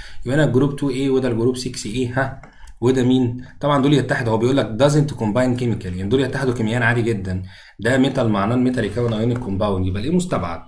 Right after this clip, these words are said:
خلاص، يلا اللي بعده، ها؟ ال N-، إن سفن ده اللي هو النيتروجين، والنيتروجين في الجروب فايف إيه،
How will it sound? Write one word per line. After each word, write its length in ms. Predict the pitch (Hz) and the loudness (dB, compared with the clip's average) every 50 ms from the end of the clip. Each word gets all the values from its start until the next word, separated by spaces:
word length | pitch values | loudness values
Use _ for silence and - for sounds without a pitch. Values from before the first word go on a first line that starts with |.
| - - - - | -18 -18 -20 -16
خلاص، 440 | - - 107 113 151 151 - - | -10 -6 -4 -4 -4 -4 -6 -4
يلا 140 | 110 117 123 | -2 0 0
اللي 120 | 117 107 98 | 0 0 0
بعده، 240 | 101 92 92 95 | -2 -2 -2 -2
ها؟ 360 | 90 95 113 113 - - - - - - - - - - - - _ - | -2 -2 -2 -4 -4 -8 -14 -20 -20 -20 -20 -20 -20 -20 -20 -20 _ -10
ال 80 | - - | -6 -4
N-، 520 | - 165 170 151 - - - - - - | -2 0 0 -2 -4 -6 -14 -8 -2 0
إن 120 | 156 160 160 | 2 2 4
سفن 240 | 156 185 165 160 156 | 6 6 6 6 4
ده 80 | 160 | 4
اللي 100 | 160 160 | 4 6
هو 60 | 156 | 6
النيتروجين، 720 | 156 143 127 117 113 123 113 104 113 117 107 98 92 - - - - - - - - - - - - - - - - - - - - - - - - - - 123 | 6 6 4 4 4 2 2 2 2 2 2 0 -2 -6 -10 -14 -16 -14 -14 -16 -16 -18 -20 -20 -20 -18 -18 -16 -16 -16 -18 -18 -18 -18 -18 -20 -20 -6 -2 2
والنيتروجين 460 | 123 127 127 123 123 123 135 170 165 | 4 4 4 2 2 2 0 0 0
في 80 | - | 0
الجروب 240 | 135 113 117 151 147 | 0 0 2 0 0
فايف 300 | - - 131 131 120 - | 0 0 0 0 -2 -2
إيه، 180 | 104 104 95 | -4 -4 -4